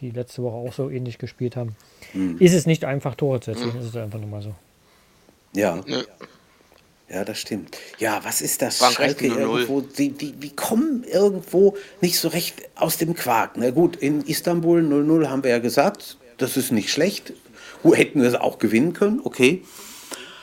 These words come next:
Speaker 3: Mhm.
Speaker 2: Aber dann gestern irgendwo wieder so ein, so ein, ja, ich sag mal, kleines Rückfältchen, es, es passte nicht, ne? Irgendwie, also, es ist
Speaker 3: Ja,
Speaker 2: im
Speaker 3: das
Speaker 2: Moment
Speaker 1: aber auch
Speaker 2: Hm?
Speaker 1: Auch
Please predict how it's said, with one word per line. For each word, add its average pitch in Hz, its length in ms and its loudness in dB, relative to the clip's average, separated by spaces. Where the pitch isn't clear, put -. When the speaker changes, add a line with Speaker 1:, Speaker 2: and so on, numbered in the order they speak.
Speaker 3:
Mhm. 123 200 -10
Speaker 2:
Aber 151 160 6
dann 156 220 4
gestern 185 500 2
irgendwo 170 480 2
wieder 160 200 2
so 156 140 0
ein, 147 180 2
so 143 100 -2
ein, - 420 -6
ja, 135 240 0
ich 127 100 -4
sag 151 160 0
mal, 147 100 0
kleines 156 440 0
Rückfältchen, 175 1400 0
es, - 140 -16
es - 160 -10
passte - 400 0
nicht, 85 280 -6
ne? 110 160 0
Irgendwie, 160 760 -4
also, 135 400 -2
es - 60 -
ist 160 120 -8
Speaker 3:
Ja, 247 120 2
Speaker 2:
im 180 60 4
Speaker 3:
das 180 120 4
Speaker 2:
Moment 170 200 2
Speaker 1:
aber 139 100 2
auch 110 180 -6
Speaker 2:
Hm? 117 320 2
Speaker 1:
Auch - 180 -20